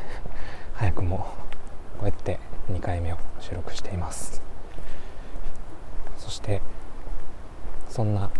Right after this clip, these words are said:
二回目はですね、まあ、僕の闇の部分といいますか、ちょっと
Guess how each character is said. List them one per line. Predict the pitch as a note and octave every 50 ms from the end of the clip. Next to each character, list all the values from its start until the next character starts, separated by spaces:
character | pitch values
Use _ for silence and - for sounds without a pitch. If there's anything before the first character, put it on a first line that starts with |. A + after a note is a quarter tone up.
| - - - - -
二 | G2+ F#2+
回 | G2+ G2+ G2 G2+ G2
目 | G2 G2+ G2+ G2+ G#2 G2+ G2+ G#2 G2
は | F#2+ F#2+
で | F#2 -
す | - -
ね、 | F#2+ F#2 G2 G2 - - - - - - - - - - - - - - - - - - - - - - - - - - - - - - - - - -
ま | G#2+ F#2
あ、 |
僕 | - - - F#2 - - - A#2+
の | A2+ A2+ A2+ A2 A2+ A2+ G#2+ - - - - - - - - - - - - - - - - - - - - - - - - - - - -
闇 | G2 F#2+ F#2+ G#2 A#2 A#2
の | A#2+ B2 A#2+
部 | A2+ A#2+ A#2
分 | G2+ G#2 G2+ G2 F2+ - - -
と | - G2 E2+
い | E2 E2
い |
ま | E2+ F2 F2+
す | - - -
か、 | - - - - - - - - - - - - - - - - - - - - - - - - - - - - - - - - - - - - - - - -
ち | - B2
ょ |
っ | - - - -
と | - A2+ G2